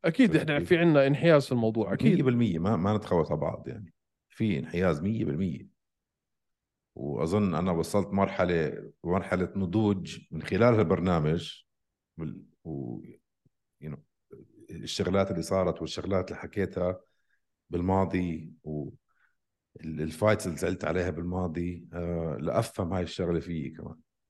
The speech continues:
Speaker 2: لو كان
Speaker 1: آه.
Speaker 2: آه.
Speaker 1: وعيت.
Speaker 2: وعيت شوي، آه، وعيت. صرت من-، صرت
Speaker 1: طيب.
Speaker 2: غنمة.
Speaker 1: حبيت الفكرة. <laughs> اسمعني هلأ. في أي إشي تاني في هذا الكارد حاب تحكي فيه؟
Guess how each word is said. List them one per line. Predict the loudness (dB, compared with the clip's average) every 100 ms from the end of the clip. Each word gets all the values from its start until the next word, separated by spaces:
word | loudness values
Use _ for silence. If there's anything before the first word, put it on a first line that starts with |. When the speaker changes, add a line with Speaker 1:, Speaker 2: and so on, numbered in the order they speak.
| _ _ _ _ _ _ _
Speaker 2:
لو | -6 -2
كان | 0 2 2 4 6
Speaker 1:
آه. | 6 6 0 _ _ _ _ _ _ _ _ _
Speaker 2:
آه. | -8 -8 -8 -20 _ _ _ _ _ _
Speaker 1:
وعيت. | 2 6 8 6 4 -14 -14 -20 -20 -20 _ _
Speaker 2:
وعيت | -2 0 0 -2 -4
شوي، | -12 -4 -2 -2 -4
آه، | -4 -4
وعيت. | -6 -8 -8 -12 -20 -20 _ _ _ _
صرت | -14 -8 -4
من-، | -4
صرت | -6 0
Speaker 1:
طيب. | 6 6
Speaker 2:
غنمة. | 4 -6 -16 _ -6 -6 -8 _ _ _ _ _ _ _ _ _ _ _ -14
Speaker 1:
حبيت | 0 4 6 4
الفكرة. | 0 -4 -8 2
<laughs> | 4 4 6 6 4 -8 _ _ _ _ -4
اسمعني | -2 2 2 4
هلأ. | 0 -2 -8 _ _ _ _ _
في | 4
أي | 6 4
إشي | 0 6
تاني | 6 8
في | 6
هذا | 6
الكارد | 6 4 4
حاب | -2
تحكي | -2 -2 -2
فيه؟ | 0 -2